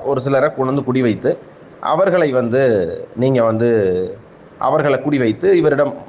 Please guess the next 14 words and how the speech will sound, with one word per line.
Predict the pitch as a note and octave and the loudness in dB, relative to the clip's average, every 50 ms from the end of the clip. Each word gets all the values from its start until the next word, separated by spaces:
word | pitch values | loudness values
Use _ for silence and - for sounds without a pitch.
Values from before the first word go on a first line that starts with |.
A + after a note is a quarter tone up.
| B2 C#3 | -4 0
வ-, | C#3 C3+ C3 B2 | 2 2 2 2
வழக்கறிஞரிடம் | C3 C#3+ D3 C#3+ C#3 C3+ B2 A#2+ A2+ A2+ A2+ B2 B2 G#2+ G2 | 2 0 0 0 -2 -2 0 0 0 0 0 0 -2 -2 -2
வம்பிழுப்பதை | A2+ A#2+ B2+ C#3 C3+ C3 C3 A#2+ G#2 G#2+ G2+ F2+ | -2 -2 0 0 0 0 0 0 -2 -2 -2 -4
போல | G2+ G2 G2 G2+ B2 D#3+ E3+ | -2 -2 0 2 2 2 2
ஒரு | D3 C#3 | 2 0
சில | C3 - B2 A#2 | 0 0 -2 0
செயல்களை | - B2 A#2+ C3 C3+ A#2+ A2+ G#2 - | 0 0 0 0 0 0 -2 -2 -2
செய்றாங்க. | A2 G#2 G#2 G#2 G2 F#2+ G2 | 0 0 0 0 0 0 2
அடுத்தது | B2 D3 D#3 C#3 D3+ D#3+ F3 E3 C#3+ | 2 2 2 2 0 -2 -2 -2 -2
என்ன | C3+ C#3+ C#3+ | 0 0 0
பண்றாங்க? | C3 B2+ A#2+ A#2 A2 G#2 G2+ G2+ G2+ G#2 A2 A2 - - - - - - - - | -2 0 0 0 -2 0 0 0 0 0 0 -2 -6 -12 -20 -20 -20 -20 -10 -6
ஆஹ், | - G2+ G2+ G#2 A2+ | -2 0 0 0 2
"வீடு | C#3+ F3 G#3+ F#3 E3 | 2 2 2 2 2
பாக்குறோம், | - A#2 G#2+ A#2 - G2+ G2 F#2+ F2+ | 0 0 -2 -2 -2 -2 -2 0 -2